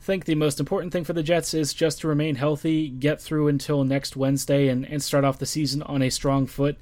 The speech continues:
I would like Winnipeg to obviously have a really good Pacific Division trip. This division is definitely on the weaker side, and I could see the Jets easily winning a couple of early games, getting a nice record as they open up the season,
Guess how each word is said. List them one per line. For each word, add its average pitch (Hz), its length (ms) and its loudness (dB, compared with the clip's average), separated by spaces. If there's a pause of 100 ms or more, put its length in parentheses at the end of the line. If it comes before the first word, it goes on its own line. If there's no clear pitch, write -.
(300)
I 135 120 2
would 139 120 4
like 139 260 2
Winnipeg 139 420 0
to 127 160 0
obviously 131 420 2
have 123 220 0
a 123 80 2
really 135 260 2
good 131 160 0
Pacific 127 340 -4
Division 123 360 -2
trip. 143 280 0 (360)
This 127 240 -2
division 131 420 2
is 123 140 0
definitely 151 420 -2
on 135 80 2
the 131 80 0
weaker 139 220 0
side, 139 400 2
and 120 260 2
I 113 260 -8
could - 220 -6
see 131 300 0 (260)
the 139 100 2
Jets 135 280 2
easily 151 340 0
winning 135 220 2
a 123 60 0
couple 143 220 -4
of 123 160 -4
early 139 200 0
games, 131 400 0 (260)
getting 185 220 0
a - 20 -2
nice 220 300 -4
record 160 260 0
as 147 140 2
they 139 120 4
open 139 200 2
up 139 100 0
the - 80 -4
season, 131 480 -2